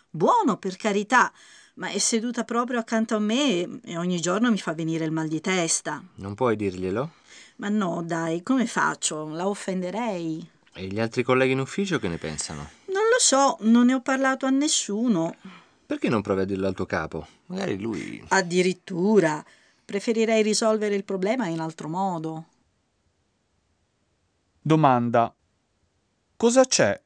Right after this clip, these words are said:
Speaker 3: che non va nella sua nuova collega? A.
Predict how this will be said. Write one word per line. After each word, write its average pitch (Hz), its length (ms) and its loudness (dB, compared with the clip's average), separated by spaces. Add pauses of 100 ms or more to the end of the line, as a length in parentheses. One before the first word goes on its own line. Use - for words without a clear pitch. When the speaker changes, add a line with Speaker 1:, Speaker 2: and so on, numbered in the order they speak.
Speaker 3:
che 147 100 2
non 139 220 2
va 127 340 6
nella 127 300 0
sua 123 200 0
nuova 117 360 2
collega? 131 640 0 (1120)
A. 143 280 6